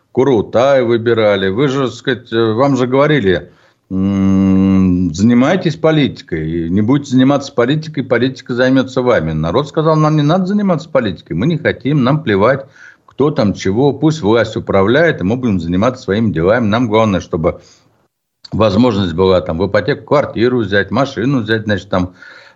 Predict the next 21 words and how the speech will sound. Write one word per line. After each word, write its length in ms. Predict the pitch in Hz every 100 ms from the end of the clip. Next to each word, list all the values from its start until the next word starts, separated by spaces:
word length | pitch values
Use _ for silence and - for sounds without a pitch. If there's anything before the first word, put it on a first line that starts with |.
| -
э, 100 | 87
в 80 | -
кредит. 500 | 131 117 110 104 - _ _ _ _ _ _ -
«Мы, 440 | 117 180 147 117 110
не 80 |
мешайте 400 | 113 110 180 202
нам 160 | 185 143
заниматься 400 | 139 139 120 -
своими 280 | 113 107 101
делами». 320 | 101 90 73
Хорошо, 400 | - 87 - 160
сказала 440 | 175 196 175 156 139
власть. 400 | 123 98 - -
Вот 200 | 90 92
власть 260 | 117 160
занималась 480 | 131 107 113 143 135
своими 300 | - 110 131
делами. 420 | 113 87 87 90
Сейчас 260 | - 165 160
вы 120 | 139
очнулись. 560 | 131 - 95 85 85